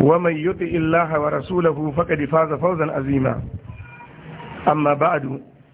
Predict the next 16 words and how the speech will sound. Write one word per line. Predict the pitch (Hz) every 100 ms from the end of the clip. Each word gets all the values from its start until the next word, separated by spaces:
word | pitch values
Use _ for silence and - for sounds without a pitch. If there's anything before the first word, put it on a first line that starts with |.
| - - - - - - - - -
فإن | 156 196 185
أصدق | 170 151 151 175
الحديث | 160 151 151 160 143
كتاب | 147 123 165 151
الله، | 143 139 131 - - - _ - - - - - - - - - 139
وخير | 139 156 180 165
الهدي | 156 170 175 185 170 160 170
هدي | 143 180 170 180
محمد | 160 156 180 175 160 156 151 - -
صلى | 175 175
الله | 160 160 156 151
عليه | 143 160 139
وسلم، | 147 127 165 160 135 117 - - - - - - - - - - - -
وشر | 139 151 202 202
الأمور | 185 170 175 170 180 160
محدثاتها، | 151 151 147 156 175 170 151 135 123